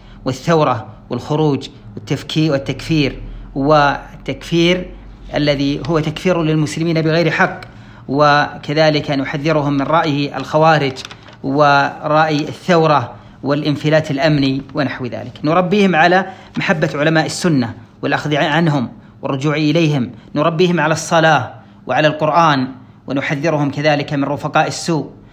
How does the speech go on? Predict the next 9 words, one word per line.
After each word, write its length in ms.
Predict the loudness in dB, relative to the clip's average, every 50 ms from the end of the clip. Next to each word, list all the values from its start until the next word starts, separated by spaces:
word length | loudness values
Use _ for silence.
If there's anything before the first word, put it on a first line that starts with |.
| -20 -20 -8 -4
ومن 360 | -2 0 0 0 0 0 0
أكل 240 | -2 -2 0 -2 -2
الحرام 540 | -2 -2 0 2 4 4 4 4 2 0 -4 -8 -14 -20 -20 -12 -6
ومشاهدة 520 | -4 -2 -2 -2 -2 -2 -2 -2 -4 -6 -8 -8
الحرام. 380 | -8 -6 -4 -2 -2 -4 -4 -10 -16 -20 -20 -10 -6
نربيهم 460 | -2 0 0 0 2 2 2 2 2
على 140 | 2 0 0
التعامل 400 | -2 -2 -2 0 0 2 2 0
الصحيح 640 | 0 -2 -2 -2 0 0 2 2 0 -2 -4 -10 -16